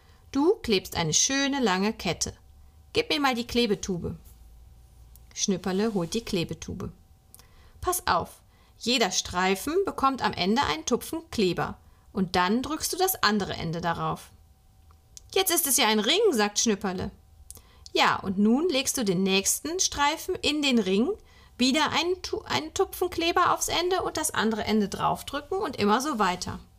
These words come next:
„Wird das auch Tischschmuck hinter jeder Tasse?“ „Nein, diese Kette hängen wir an den Weihnachtsbaum“, sagt Mutter.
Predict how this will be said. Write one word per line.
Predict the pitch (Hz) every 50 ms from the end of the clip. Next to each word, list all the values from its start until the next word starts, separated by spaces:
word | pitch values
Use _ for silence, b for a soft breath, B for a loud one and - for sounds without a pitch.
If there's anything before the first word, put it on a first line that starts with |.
| - - _ _ - - - - - - - - - _ - - - - - - - - -
„Wird | - 294 - -
das | 220 - -
auch | - - 453 453 -
Tischschmuck | - - 339 311 - - - 269 247 247 -
hinter | 262 233 - 254 226
jeder | 220 202 214 208 202 202
Tasse?“ | 202 - 226 208 202 - - 294 403 - - - - _ - - - - - - - - - - - - - -
„Nein, | - 214 220 226 214 190 170 170 160 170 b b b b b b b b -
diese | 202 214 214 262 339
Kette | 339 - 381 381 381 392 381
hängen | 330 294 262 254 269 269
wir | 294 294 277
an | - 302
den | 330 349 339
Weihnachtsbaum“, | 277 226 196 180 175 180 - - - - 165 165 170 165
sagt | 165 165 165 - -
Mutter. | 170 160 - 170 160